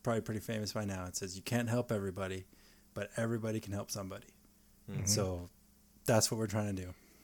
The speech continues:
Speaker 1: Trying to just make it so everybody just help one person. And if you can help one person, donate,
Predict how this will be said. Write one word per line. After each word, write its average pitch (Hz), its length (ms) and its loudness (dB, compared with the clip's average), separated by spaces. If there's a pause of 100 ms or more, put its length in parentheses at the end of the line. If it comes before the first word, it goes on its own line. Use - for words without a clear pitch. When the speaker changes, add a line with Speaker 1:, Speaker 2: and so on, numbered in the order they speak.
(100)
Speaker 1:
Trying 123 160 2
to 110 60 2
just 101 200 4
make 139 180 4
it 143 120 0
so 113 120 4
everybody 151 680 4 (420)
just - 400 4
help 131 300 2
one 123 200 2
person. 113 360 -4 (500)
And 120 80 -2
if 104 100 -6
you 120 100 0
can 117 140 -4
help 110 220 0 (180)
one 147 240 4
person, 143 420 4
donate, 120 400 4